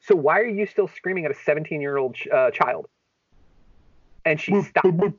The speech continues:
Speaker 2: boop, boop.
Speaker 1: Yeah, 'cause her daughter was like, "Mom, you're embarrassing me."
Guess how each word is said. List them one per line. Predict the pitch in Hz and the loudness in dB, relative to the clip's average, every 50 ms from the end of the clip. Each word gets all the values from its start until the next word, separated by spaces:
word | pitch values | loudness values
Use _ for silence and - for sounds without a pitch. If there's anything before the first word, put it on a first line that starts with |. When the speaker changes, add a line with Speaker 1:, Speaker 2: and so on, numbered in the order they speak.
| _ - | _ 0
Speaker 2:
boop, | 185 175 | 0 2
boop. | - 190 175 175 - _ _ _ _ _ _ | 2 0 -2 -2 -8 _ _ _ _ _ _
Speaker 1:
Yeah, | 170 165 147 - - _ _ _ | 0 0 0 0 -2 _ _ _
'cause | - 226 202 - | 0 0 0 2
her | 202 208 175 | 2 0 0
daughter | 139 110 - - 147 160 175 156 127 113 110 | 0 -2 0 2 4 4 4 4 4 2 0
was | - 139 135 | -2 -2 0
like, | - 156 - - | 0 0 0 0
"Mom, | 127 123 123 127 131 135 143 156 - - | -2 0 0 2 2 2 0 -2 -4 -6
you're | 131 131 135 | -4 -4 -2
embarrassing | 123 110 98 _ - 127 120 117 117 - 131 101 95 | -2 -4 -4 _ 0 2 2 2 0 -4 -8 -10 -8
me." | 95 95 90 | -10 -12 -14